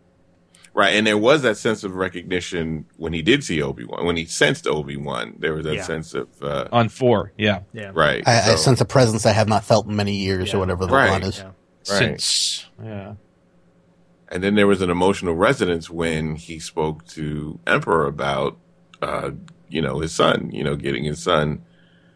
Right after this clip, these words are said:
Speaker 1: and, and bringing him to the dark side. So he does remember. He, it's just, we, I don't know. It's like, he, but the, but again, Lucas, it's, he's not a detail guy. It's, it's like he's not, he doesn't worry about details as
Speaker 2: Right.
Speaker 1: much
Speaker 2: Right.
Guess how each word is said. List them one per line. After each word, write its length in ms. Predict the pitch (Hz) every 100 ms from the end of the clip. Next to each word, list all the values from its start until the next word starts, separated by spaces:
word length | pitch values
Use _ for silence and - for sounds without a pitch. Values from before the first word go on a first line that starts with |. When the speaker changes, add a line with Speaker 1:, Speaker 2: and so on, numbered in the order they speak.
| _ -
Speaker 1:
and, 200 | 80 76
and 160 | - 73
bringing 280 | 71 71 69
him 60 |
to 140 | 69 73
the 80 | 71
dark 280 | 107 71
side. 360 | - 69 67 -
So 180 | 87 82
he 220 | 80 113
does 280 | 87 120 -
remember. 300 | - 131 -
He, 160 | 110 - - - -
it's 160 | - 196
just, 180 | 339 190
we, 240 | 123 156
I 120 | 135 180
don't 160 | 190
know. 180 | 175 156
It's 160 | 117 -
like, 180 | 127 123
he, 200 | - - - -
but 140 | 131
the, 180 | 110 110 -
but 140 | 117
again, 540 | 110 101 131 123 110 101
Lucas, 420 | 113 107 110 - _ - _ -
it's, 260 | 95 -
he's 260 | - 120 110
not 200 | 123 135
a 40 |
detail 460 | 101 120 - 87 76
guy. 320 | 67 - - - _ _
It's, 240 | 82 -
it's 200 | 82 78 80
like 200 | 82 82
he's 220 | 92 87
not, 280 | 92 87 85
he 120 | 101
doesn't 300 | 101 87 69
worry 260 | 98 98
about 420 | 87 80 80 76 - _ _ _ _ -
details 560 | 98 92 92 78 76 76
as 80 |
Speaker 2:
Right. 80 | 71
Speaker 1:
much 380 | 73 69 69 -
Speaker 2:
Right. 180 | 147 101